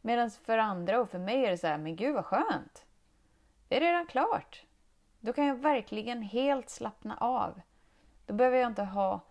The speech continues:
någon rädsla för något överhuvudtaget, för att jag möter alltid det jag behöver möta. Och jag har alltid allt jag behöver i varje ögonblick."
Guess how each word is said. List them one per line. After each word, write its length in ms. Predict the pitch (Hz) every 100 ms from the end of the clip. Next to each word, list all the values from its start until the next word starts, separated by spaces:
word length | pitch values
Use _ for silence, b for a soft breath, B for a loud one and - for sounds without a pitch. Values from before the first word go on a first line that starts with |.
| b b
någon 640 | - 175 208 208 202 196 -
rädsla 680 | - 185 196 175 160 - 160
för 160 | 156 170
något 680 | 165 170 156 147 170 170 - _ -
överhuvudtaget, 1000 | 160 151 156 165 151 151 160 156 196 -
för 160 | - 160
att 140 | -
jag 80 | 156
möter 640 | 160 185 180 156 - 175
alltid 460 | - 160 - - 180
det 160 | 160
jag 120 | 156
behöver 600 | 156 156 156 160 156 165
möta. 480 | 180 165 151 - - 202 B B B B B B -
Och 120 | 208
jag 240 | 196 165 147
har 240 | 160 175
alltid 520 | - 165 139 - 170 -
allt 320 | 160 139 -
jag 100 | 156
behöver 640 | 151 151 151 160 165 -
i 160 | 160 151
varje 360 | 156 151 -
ögonblick." 600 | 165 156 151 226 _ -